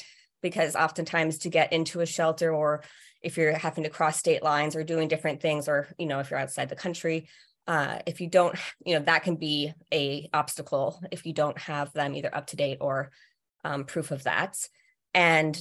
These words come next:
the other thing would be microchipping. Um, you know, it is possible that you can do everything in your power in the, you know, to prepare and have a kit and everything. But what if the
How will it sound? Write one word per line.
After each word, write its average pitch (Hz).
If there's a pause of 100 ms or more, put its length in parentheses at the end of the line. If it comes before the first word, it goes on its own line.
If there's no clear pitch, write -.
(100)
the 170
other 160
thing 160
would 151
be 151
microchipping. 147 (200)
Um, 170 (260)
you 180
know, 160
it 151
is 170
possible 190
that 131
you 156
can 156
do 151
everything 170
in 170
your 156
power 156
in 156
the, 143 (140)
you 165
know, 143
to 156 (380)
prepare 180
and 170
have 165
a 156
kit -
and 175
everything. 170
But 170
what 170
if 170
the 151